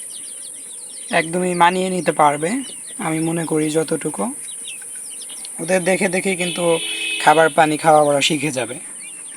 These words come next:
বাচ্চা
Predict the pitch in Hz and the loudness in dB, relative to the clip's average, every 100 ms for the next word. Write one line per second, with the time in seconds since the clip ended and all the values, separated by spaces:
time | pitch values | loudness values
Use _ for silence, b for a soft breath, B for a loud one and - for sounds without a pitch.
0 | - - - - - - - - - - | -20 -20 -20 -20 -20 -20 -20 -20 -16 -16
1 | - - - - - - _ _ _ _ | -16 -18 -18 -18 -18 -20 _ _ _ _
2 | _ _ _ - 185 - | _ _ _ 2 4 4